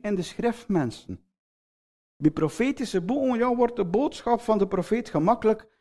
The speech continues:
gescheiden gezien van de persoon van vlees en bloed die achter die boodschap schuilgaat. Het zijn natuurlijk de woorden van Yahweh die gesproken worden.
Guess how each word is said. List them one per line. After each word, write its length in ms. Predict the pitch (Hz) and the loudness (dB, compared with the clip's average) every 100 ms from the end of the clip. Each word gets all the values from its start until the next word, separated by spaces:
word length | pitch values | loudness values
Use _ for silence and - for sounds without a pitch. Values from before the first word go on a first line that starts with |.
| _ | _
gescheiden 640 | - 160 - 202 247 285 233 | 0 0 2 2 2 2 2
gezien 460 | 233 202 254 277 | 2 6 8 8
van 200 | 208 202 | 8 4
de 160 | 180 175 | 4 2
persoon 420 | 165 - 208 226 | 0 2 2 4
van 160 | 214 165 | 4 6
vlees 200 | 196 185 | 6 6
en 140 | 196 | 4
bloed 160 | 202 220 | 4 2
die 140 | 226 | 0
achter 380 | - 285 - 240 | 2 2 0 -4
die 140 | 202 160 | -2 2
boodschap 580 | 143 135 - - 107 | 2 2 -2 -10 -12
schuilgaat. 880 | - - 107 92 87 80 82 - _ _ _ _ _ _ | -12 -10 -8 -8 -10 -12 -14 -16 _ _ _ _ _ _
Het 100 | _ | _
zijn 120 | 190 240 | 2 4
natuurlijk 460 | 269 220 170 151 | 4 6 6 8
de 120 | 143 | 6
woorden 400 | 135 151 156 143 | 6 8 6 6
van 140 | 131 139 | 4 4
Yahweh 260 | 135 139 | 4 2
die 120 | 135 120 | 0 0
gesproken 560 | 135 - 135 127 - | -2 -4 -4 -2 -4
worden. 480 | 110 113 104 104 95 | -6 -6 -8 -10 -12